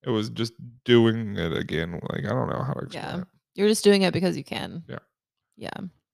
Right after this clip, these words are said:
Speaker 2: I can understand that. Um, what was the reason or, in general, why did you stop consuming alcohol?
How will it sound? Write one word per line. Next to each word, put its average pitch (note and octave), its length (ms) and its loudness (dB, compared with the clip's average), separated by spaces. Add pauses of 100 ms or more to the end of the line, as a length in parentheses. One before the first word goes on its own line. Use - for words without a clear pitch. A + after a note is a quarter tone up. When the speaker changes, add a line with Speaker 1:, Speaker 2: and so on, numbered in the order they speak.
(720)
Speaker 2:
I D#4 60 -10
can G#3 120 -6
understand F#3 460 -8
that. G3 180 -8 (800)
Um, F#3 600 -2 (880)
what A#3 220 2
was B3+ 140 0
the A#3 120 2
reason G3+ 460 2
or, F#3 600 2 (480)
in G#3 120 0
general, F#3 420 4
why F3+ 220 6
did E3+ 160 -6
you F3+ 100 0
stop F3 400 -2
consuming F3 460 -6
alcohol? F3 560 -10